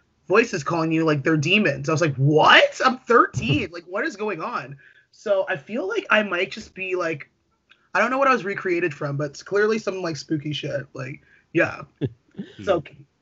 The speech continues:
Speaker 1: camping will be fun 'cause I'm gonna be the most paranoid person in the world.
Speaker 2: <laughs> It,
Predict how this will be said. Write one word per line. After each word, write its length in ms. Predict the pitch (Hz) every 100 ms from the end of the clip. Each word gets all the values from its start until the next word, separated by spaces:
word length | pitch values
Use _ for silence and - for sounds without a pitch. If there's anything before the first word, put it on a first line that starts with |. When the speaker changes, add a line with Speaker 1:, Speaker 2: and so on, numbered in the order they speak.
| _ -
Speaker 1:
camping 380 | 220 247 302
will 100 | 294
be 120 | 262 247
fun 340 | 220 175 151
'cause 100 | 143
I'm 80 | 190
gonna 120 | 196
be 140 | 196 196
the 120 | 185
most 260 | 185 156 -
paranoid 460 | 190 180 180 175 156
person 500 | 160 151 147 139 147 - _ _ _
in 140 | - 151
the 60 | 160
world. 180 | - -
Speaker 2:
<laughs> 80 | - - 196 - - - -
It, 260 | 120 143